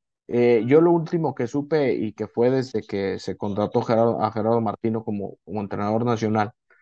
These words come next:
es que tenía un contrato por cuatro años, es decir, por el ciclo mundialista, y su contrato expiraba después del silbatazo final del último partido que hiciera México en el Mundial de Qatar.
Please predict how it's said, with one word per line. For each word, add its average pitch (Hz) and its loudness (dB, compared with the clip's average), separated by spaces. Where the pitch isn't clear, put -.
es 117 2
que 160 4
tenía 123 4
un 151 2
contrato 139 0
por 120 -2
cuatro 131 -2
años, 113 -2
es 123 -2
decir, 135 -4
por 131 0
el 110 0
ciclo 131 -2
mundialista, 107 -4
y 110 -6
su 127 2
contrato 135 4
expiraba 151 6
después 135 2
del 117 2
silbatazo 120 0
final 127 -2
del 123 0
último 135 -2
partido 127 -2
que 107 4
hiciera 123 0
México 127 -4
en 110 -2
el 107 -4
Mundial 107 -4
de 110 -4
Qatar. 95 -8